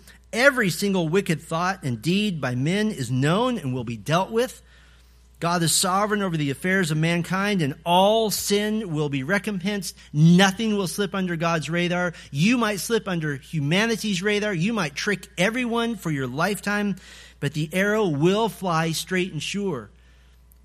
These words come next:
A human being might think that she can run from God's justice. She might think that she can do so successfully for a lifetime,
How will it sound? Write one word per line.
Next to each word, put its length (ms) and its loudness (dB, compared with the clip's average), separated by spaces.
A 200 -8
human 380 2
being 360 4
might 200 0
think 280 0
that 240 -4
she 240 0
can 220 2
run 240 4
from 180 0
God's 340 2
justice. 640 -2
She 180 -2
might 240 2
think 220 0
that 120 -6
she 200 -4
can 100 0
do 220 0
so 240 -2
successfully 640 -2
for 120 -4
a 60 0
lifetime, 640 0